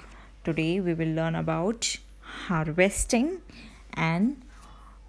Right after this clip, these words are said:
where the food is harvested. Okay, students? Yes. Harvesting.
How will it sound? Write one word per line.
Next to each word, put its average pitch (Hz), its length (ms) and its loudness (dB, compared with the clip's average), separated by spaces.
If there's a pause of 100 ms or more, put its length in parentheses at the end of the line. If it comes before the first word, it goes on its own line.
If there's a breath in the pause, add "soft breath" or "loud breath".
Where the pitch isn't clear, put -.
(180)
where 208 360 6
the 196 120 2
food 190 460 0
is 160 240 0 (140)
harvested. 160 880 0 (640)
Okay, 190 160 2
students? 220 760 2 (500 loud breath)
Yes. - 600 0 (2000 loud breath)
Harvesting. 190 840 2